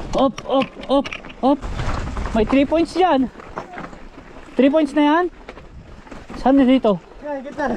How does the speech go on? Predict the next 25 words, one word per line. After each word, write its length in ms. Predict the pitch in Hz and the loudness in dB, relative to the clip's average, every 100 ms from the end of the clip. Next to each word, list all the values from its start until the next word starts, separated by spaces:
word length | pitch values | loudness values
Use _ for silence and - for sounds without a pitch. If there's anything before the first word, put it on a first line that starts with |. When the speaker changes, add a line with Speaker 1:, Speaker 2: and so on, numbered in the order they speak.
| - - | -8 -6
Speaker 1:
Sige. 240 | - 240 220 175 - - - - - - - | 2 4 4 2 -8 -20 -18 -18 -16 -8 0
Pwede 240 | 247 262 | 2 2
pa 80 | 302 | 2
to 80 | 320 | 4
eh. 80 | 277 | 4
Dami 240 | 269 285 | 4 2
pa 80 | 285 | 0
to 160 | 311 | 2
eh. 80 | 247 175 - - - - - - - | 2 0 -10 -16 -14 -14 -12 -10 -2
Okay. 480 | 302 339 269 392 381 311 | 4 4 4 2 4 2
Uy, 300 | 320 330 370 | 2 2 4
ay, 120 | 403 320 | 6 4
ay, 120 | 330 | 4
ay, 120 | 359 | 2
ay, 180 | 320 330 | 2 0
ay, 280 | 285 254 294 | 2 2 4
ay, 160 | 277 | 4
ay, 160 | 269 262 | 4 4
ay, 140 | 262 220 | 4 4
ay. 140 | 233 226 - _ - - - - - - | 2 0 -14 _ -20 -18 -18 -18 -18 -4
Muntik 280 | 208 220 262 | 0 2 4
ako 160 | 269 247 | 4 6
doon. 160 | 220 240 - - - - - - - - - - - - - - - - - - - - - - - - - - - - - - - - - - - - - - - - - - - - | 4 2 -8 -20 -20 -20 -20 -20 -20 -16 -14 -14 -10 -8 -4 -4 -4 -6 -8 -8 -10 -10 -10 -12 -12 -12 -12 -14 -16 -16 -14 -10 -8 -8 -10 -10 -8 -8 -8 -8 -8 -10 -14 -18 -12 0
Oh. 160 | 226 131 - - - - - - - - - - | 2 2 -4 -18 -18 -18 -18 -16 -14 -12 -12 -6
Holy. 460 | - 277 226 165 160 | 4 4 6 4 0